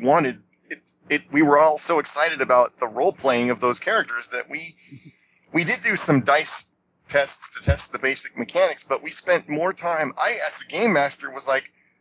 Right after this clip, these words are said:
"Why am I even here? I'm not even doing anything. You guys are just role playing the char-," <laughs> we,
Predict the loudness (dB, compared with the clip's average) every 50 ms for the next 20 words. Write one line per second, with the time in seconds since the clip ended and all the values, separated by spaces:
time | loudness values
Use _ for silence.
0 | _ _ _ _ -4 0 0 2 2 4 4 2 2 2 2 2 2 2 2 0
1 | 0 -2 -2 -4 -6 _ _ -4 0 0 2 2 2 2 0 0 -2 -2 -2 -4
2 | -4 -2 -2 -2 0 2 2 2 2 0 -2 -2 -4 -6 -4 -4 -2 0 0 2
3 | 2 2 0 0 -4 -6 -10 -10 -10 -12 -12 -8 -4 -2 -2 -2 -2 _ -4 -4
4 | -2 -2 -2 -4 -6 -10 -12 _ _ -10 -10 -10 -10 _ -20 -20 -18 -20 -20 _
5 | _ -14 -14 -14 _ -18 -20 -14 -8 -8 -8 -8